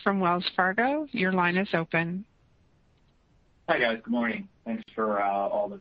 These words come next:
Speaker 2: color today. Uh, I, I wanted to first ask you about, about membership and retention. Um, obviously, some big renewals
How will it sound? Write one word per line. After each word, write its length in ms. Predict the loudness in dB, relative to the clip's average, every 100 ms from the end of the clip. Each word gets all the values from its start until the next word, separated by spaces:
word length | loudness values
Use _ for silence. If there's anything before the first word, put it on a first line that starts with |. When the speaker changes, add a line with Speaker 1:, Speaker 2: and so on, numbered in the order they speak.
| -6
Speaker 2:
color 280 | -4 -2
today. 340 | -4 -2 -2 -2 -12 -20 -20 -8 -2
Uh, 20 | 0 0 0
I, 140 | -2 0
I 80 | 0
wanted 200 | 0 -2
to 60 | -4
first 240 | -4 0
ask 180 | -2 -4
you 80 | -8 -4 -4 -4
about, 400 | -2 -2 -2 -6 -8
about 360 | -4 -2 -2
membership 580 | -2 -2 -4 -4 -4 -6 -4
and 480 | -4 -2 -4 -6 -8
retention. 840 | -8 -6 -4 -4 -2 -4 -4 -6 -4
Um, 540 | -2 0 0 0 0
obviously, 520 | 0 0 -2 0 -2 0
some 140 | -2
big 200 | 0 0
renewals 500 | 0 0 0 0 -4